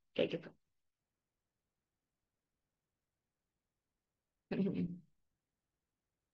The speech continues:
Untuk manajemen absen-, absensi harusnya bisa sih, Kak. Karena setahu saya pivot table ini banyak fungsinya sih. Iya, bener banget, Kak Livia. Kalau misalnya kategori masuk ke dalam filter dan row itu nggak bisa. Jadi harus salah satu. Bener banget. Kayak gitu. Atau caranya, tips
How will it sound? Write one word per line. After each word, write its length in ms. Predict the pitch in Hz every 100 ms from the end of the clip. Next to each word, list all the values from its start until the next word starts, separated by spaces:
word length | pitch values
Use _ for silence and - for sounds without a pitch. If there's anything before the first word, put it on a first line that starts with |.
| -
Untuk 180 | 254 285
manajemen 360 | 262 247 233 233 202 - _
absen-, 240 | 233 254 233
absensi 300 | 233 247 339
harusnya 240 | 269 311
bisa 180 | 240 240
sih, 140 | 240
Kak. 180 | 214 - -
Karena 160 | 220
setahu 220 | 262 254 226
saya 120 | 240
pivot 160 | 247 240
table 200 | 214 214
ini 160 | 240 262 - -
banyak 280 | 196 190 196
fungsinya 260 | 190 190 190
sih. 140 | 170 175 _ _ _ _ _ _ _ _ _ _ _ -
Iya, 400 | 233 220 208 -
bener 160 | 220
banget, 200 | 214 214 220
Kak 80 | 196
Livia. 220 | 196 175 180 -
Kalau 240 | - 202 285
misalnya 320 | 269 247 269
kategori 500 | 262 233 202 175 196
masuk 200 | 247 233 -
ke 40 | 208
dalam 160 | 185
filter 240 | 190 190 180
dan 160 | 185
row 160 | 170 240
itu 80 | 269
nggak 180 | 185 180
bisa. 180 | 180 - -
Jadi 120 | 214 233
harus 160 | 240
salah 160 | 254 -
satu. 320 | 196 - - - _ -
Bener 240 | 196 185
banget. 220 | 170 170 - - _ _ _ _ _ _ _ _ _ _
Kayak 120 | 170 170 165
gitu. 80 | 175 - -
Atau 180 | - 370
caranya, 380 | 392 254 214 190
tips 320 | 233 233 -